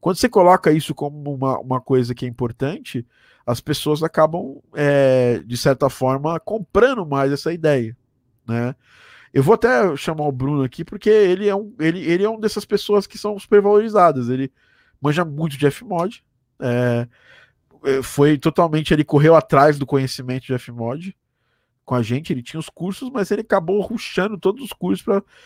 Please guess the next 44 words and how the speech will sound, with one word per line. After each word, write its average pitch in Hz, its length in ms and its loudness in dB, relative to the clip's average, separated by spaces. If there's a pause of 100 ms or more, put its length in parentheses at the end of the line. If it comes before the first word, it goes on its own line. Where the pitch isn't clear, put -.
(140)
rapidamente, 175 920 0
né? 143 340 -4 (560)
É, 120 460 2
eu 120 80 0
tenho 160 220 2
ali, 156 280 2
até 123 240 0
nos, 156 160 -6
dentro 139 240 -2
dos 127 140 -10
cursos 127 400 0
ali, 117 140 2
eu 131 80 2
tenho 143 180 -4
uma, 147 320 2
uma, 120 380 -2
uma 120 160 -4
ferramenta 123 480 -4
que 143 80 -10
eu 135 40 -12
consigo 139 340 -6
ver 123 120 0
o 139 40 0
tempo 143 260 -6
que 165 60 -2
a - 40 -2
pessoa 147 300 -2
fez 139 340 0
cada 117 240 -4
coisa. 110 420 -4 (600)
E 120 100 4
o - 20 2
Bruno 127 220 4
assistiu 160 380 0
todas 170 320 4
as 160 180 4
aulas, 139 300 6
assim, 143 340 -6
oitenta 170 320 -2
por 196 160 -4
cento - 260 -10
das 135 220 -2
aulas 147 360 2
em, 202 460 -14